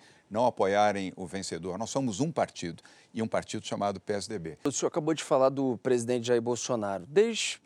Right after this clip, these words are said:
Speaker 2: eh, houve, o senhor, eh, esteve junto com ele durante a campanha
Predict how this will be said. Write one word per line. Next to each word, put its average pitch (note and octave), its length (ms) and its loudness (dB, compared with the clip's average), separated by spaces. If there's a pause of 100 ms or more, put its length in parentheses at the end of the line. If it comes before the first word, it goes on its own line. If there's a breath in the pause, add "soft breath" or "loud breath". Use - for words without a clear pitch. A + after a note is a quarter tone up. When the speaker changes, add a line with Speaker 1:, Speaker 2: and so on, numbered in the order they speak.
(280 soft breath)
Speaker 2:
eh, C3 180 4
houve, D#3+ 340 6
o D3 80 -2
senhor, C3 500 4 (220)
eh, A2 320 -4
esteve B2+ 320 2
junto C3 260 -4
com - 120 2
ele B2 80 4
durante A2 260 -2
a - 60 -10
campanha C3+ 500 -2